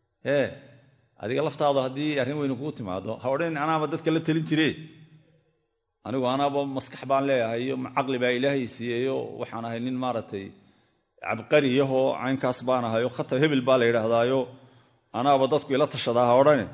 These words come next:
"Anaaba khabiir ah," ha odhane. "Anaaba shahaado weyn oo doctor baan ahay," ha odhane. Ee, la tasho dadka. Oo waxaad tidhaahdaa, <laughs> yaa,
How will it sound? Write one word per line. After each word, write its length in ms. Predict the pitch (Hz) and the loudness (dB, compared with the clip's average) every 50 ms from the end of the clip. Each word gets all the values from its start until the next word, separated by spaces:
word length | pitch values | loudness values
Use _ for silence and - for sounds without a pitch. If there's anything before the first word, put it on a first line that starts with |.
| - - | -8 -6
"Anaaba 280 | 104 117 127 135 135 123 | -2 0 2 2 2 2
khabiir 360 | - - 131 120 143 156 156 147 | 0 0 0 2 4 4 6 6
ah," 60 | 127 | 6
ha 80 | 131 | 6
odhane. 280 | 127 123 139 143 139 107 - - - - - - _ _ _ _ _ _ _ _ | 6 6 4 4 2 0 -6 -10 -20 -20 -20 -20 _ _ _ _ _ _ _ _
"Anaaba 260 | - 98 110 117 127 131 | -10 -6 -4 -2 -2 -2
shahaado 340 | - 143 123 127 131 139 151 160 | 0 2 4 4 6 6 4 4
weyn 180 | 170 165 156 | 2 2 2
oo 80 | 147 139 | 0 -2
doctor 380 | 120 139 - - - 165 156 156 | -2 -6 -6 -2 0 0 2 2
baan 220 | 143 143 131 127 | 2 2 2 2
ahay," 120 | 127 120 123 | 2 2 4
ha 80 | 123 | 4
odhane. 260 | 127 135 151 147 110 - - - - - - - _ _ _ _ _ _ _ _ _ _ _ _ - | 4 4 4 4 2 -2 -6 -14 -20 -20 -20 -20 _ _ _ _ _ _ _ _ _ _ _ _ 4
Ee, 240 | 131 151 156 143 113 - - - - - - - - _ - | 6 8 8 6 4 2 -4 -14 -20 -20 -20 -20 -20 _ -6
la 100 | - 123 127 | -4 -4 -4
tasho 240 | - 127 - 123 110 | -4 -4 -4 -4 -4
dadka. 260 | 101 120 - - - - - _ _ _ _ _ _ _ _ _ _ _ _ _ _ _ _ _ _ _ _ | -6 -6 -12 -14 -20 -20 -20 _ _ _ _ _ _ _ _ _ _ _ _ _ _ _ _ _ _ _ _
Oo 160 | - 123 135 143 | 0 2 4 4
waxaad 220 | 160 170 - 170 - | 4 4 2 2 0
tidhaahdaa, 560 | 135 123 131 123 113 113 160 135 82 98 101 - - - - - - - - 117 | 2 2 2 4 4 2 0 0 0 -4 -8 -10 -12 -16 -18 -18 -12 -6 -4 -4
<laughs> 480 | 131 107 - - - - - - 131 156 | -4 -4 -6 -10 -18 -18 -6 0 4 8
yaa, 200 | 170 160 143 | 8 8 8